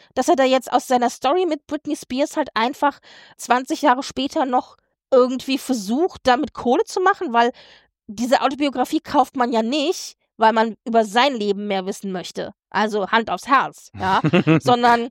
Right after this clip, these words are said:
Speaker 2: Nee, das tut man nicht.
Speaker 1: <laughs> Eben. Und ich meine, das heißt ja, er nimmt eigentlich quasi, ähm, wie sagt man, er nutzt ja dann quasi auch jetzt wieder sie aus, ja?
Speaker 2: Ja.
Speaker 1: Und, und ich finde alleine schon, dass man das weiß, zeigt ihn im schlechten Licht.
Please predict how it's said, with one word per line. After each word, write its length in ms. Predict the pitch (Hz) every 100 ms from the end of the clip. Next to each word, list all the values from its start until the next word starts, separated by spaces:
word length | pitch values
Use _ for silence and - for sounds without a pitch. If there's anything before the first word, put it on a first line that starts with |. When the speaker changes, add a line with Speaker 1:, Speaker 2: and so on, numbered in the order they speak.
| -
Speaker 2:
Nee, 380 | 135 147 151
das 280 | 135 123 -
tut 240 | - 151 -
man 120 | 135
nicht. 220 | 104 -
Speaker 1:
<laughs> 40 | -
Eben. 320 | 302 254 214
Und 140 | 240
ich 100 | 233
meine, 240 | 254 254 277
das 220 | 233 -
heißt 260 | 240 277 -
ja, 80 |
er 140 | 269 254
nimmt 360 | 254 302 -
eigentlich 360 | 233 247 254 262
quasi, 540 | - 220 240 247 254
ähm, 220 | 254 233 226
wie 60 |
sagt 140 | 240 -
man, 100 | 214
er 60 |
nutzt 220 | 214 254
ja 80 | 277
dann 100 | 254
quasi 340 | 262 240 247 247
auch 80 |
jetzt 200 | - 220
wieder 180 | 226 233
sie 140 | 247 -
aus, 480 | 233 202 - - _ -
ja? 240 | 185 208 269 _ - - -
Speaker 2:
Ja. 260 | 143 120
Speaker 1:
Und, 320 | 240 247 247
und 180 | - 240 - _ _
ich 140 | 262 -
finde 340 | 320 330 302
alleine 440 | 247 240 240 320
schon, 360 | 339 - 262 247 _ _ -
dass 200 | 254 -
man 140 | 247
das 280 | 226 - 185
weiß, 520 | 214 262 196 - - _ _ _ _ _ _ _ _ _ - 226
zeigt 320 | - - 233 -
ihn 80 |
im 140 | 220 202
schlechten 400 | - 190 - 202
Licht. 520 | 196 - - - _